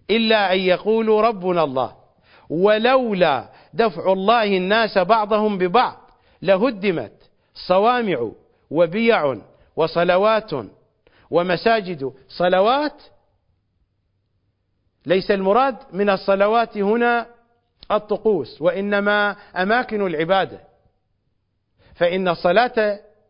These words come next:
في الديانات الأخرى قد تطلق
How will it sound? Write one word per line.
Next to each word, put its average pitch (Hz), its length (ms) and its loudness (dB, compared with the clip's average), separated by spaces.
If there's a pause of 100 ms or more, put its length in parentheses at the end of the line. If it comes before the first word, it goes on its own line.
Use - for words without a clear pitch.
(840)
في - 140 -6
الديانات 180 600 0
الأخرى 190 520 -2 (300)
قد 175 180 -2
تطلق 190 720 -2